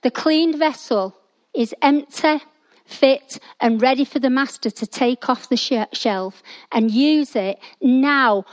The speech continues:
for his purposes. In other words, it's good to go. Yeah?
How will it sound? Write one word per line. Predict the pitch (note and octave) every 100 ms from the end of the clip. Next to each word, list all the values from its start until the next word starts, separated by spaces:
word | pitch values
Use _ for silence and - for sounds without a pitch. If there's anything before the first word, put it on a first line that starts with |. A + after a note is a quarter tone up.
| -
for | - A#3 A3+
his | A3 B3 -
purposes. | - A3 A3 A3 - G3 G3 - -
In | C4+ D4+
other | F4+ D#4
words, | A3+ G3+ G3
it's | - A3
good | B3+ A3+
to | -
go. | A3+ G#3+ F#3 F3+ _ _ _ _ _ _ _ _ -
Yeah? | A#3 C#4+